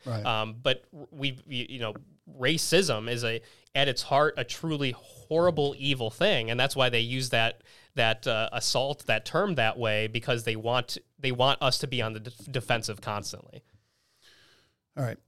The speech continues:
Speaker 1: I don't even have time to get through the rest of 'em right now. They're gonna have to go buy your book. All right.
Speaker 2: Yeah.
Speaker 1: Um, but I do wanna get into real quick. The last, uh, couple are repairing the government,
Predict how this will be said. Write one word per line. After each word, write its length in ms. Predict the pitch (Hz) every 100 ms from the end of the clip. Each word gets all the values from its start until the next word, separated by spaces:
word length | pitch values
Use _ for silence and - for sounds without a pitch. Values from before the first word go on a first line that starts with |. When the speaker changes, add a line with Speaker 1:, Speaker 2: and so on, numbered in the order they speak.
| -
Speaker 1:
I 140 | 147
don't 160 | 170 151
even 140 | 127
have 120 | 110 104
time 160 | 107
to 40 | 107
get 100 | 110
through 120 | 113
the 60 | 98
rest 240 | 95 -
of 80 | 73
'em 60 | 80
right 140 | -
now. 180 | 85 - _ _ _ 123
They're 140 | 170
gonna 120 | 185
have 60 | 139
to 60 |
go 80 | 143
buy 120 | 123
your 100 | 113
book. 320 | 165 - - - _ _ -
All 80 | 110
right. 160 | 120 135
Speaker 2:
Yeah. 100 | 156
Speaker 1:
Um, 420 | 143 143 135 165
but 400 | 151 185 123 - _ _ -
I 60 | 135
do 120 | 165
wanna 160 | 156 139
get 120 | 139
into 600 | 135 135 135 127 131 -
real 180 | 135 147
quick. 220 | 143 135
The 80 | 127
last, 360 | 127 139 - 143
uh, 140 | 131
couple 380 | 120 156 139 139
are 120 | 135
repairing 420 | 127 123 143 151 143
the 60 |
government, 520 | 127 120 113 123 -